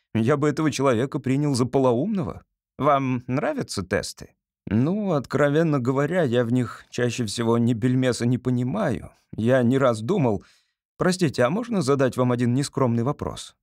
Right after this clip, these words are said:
"Хоть сотню", — любезно ответил профессор. "Скажите, почему эти тесты такие запутанные?" "Чтобы у экзаменуемого не возникало желания солгать". "Согласен, но, скажем,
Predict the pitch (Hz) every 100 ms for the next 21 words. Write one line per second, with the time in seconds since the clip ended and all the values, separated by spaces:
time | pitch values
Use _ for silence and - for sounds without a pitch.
0 | - - 165 - - 202 349 233 139 -
1 | _ _ 101 123 123 104 113 110 123 127
2 | 135 123 123 - - - - _ _ _
3 | - 185 175 127 113 101 147 147 202 254
4 | 240 190 151 - 127 139 131 120 101 156
5 | - 85 71 60 - - _ _ - -
6 | 87 117 156 214 233 139 143 160 139 113
7 | 147 170 175 185 156 147 120 143 117 135
8 | 175 180 147 113 123 151 156 156 95 82
9 | 92 - _ _ _ - 95 95 98 107
10 | 165 160 135 110 110 101 87 - 117 101
11 | 107